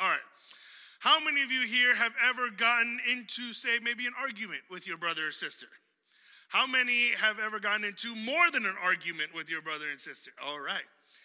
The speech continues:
Uh, how many of you would say nine times out of ten, you're the instigator in the fight? Oh, everyone, everyone's picked on, right?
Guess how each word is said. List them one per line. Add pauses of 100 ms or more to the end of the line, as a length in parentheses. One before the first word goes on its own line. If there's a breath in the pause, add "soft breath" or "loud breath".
(340 loud breath)
Uh,
how
many
of
you
would
say
nine
times
out
of
ten,
you're
the
instigator
in
the
fight? (920)
Oh,
everyone,
everyone's
picked
on,
right?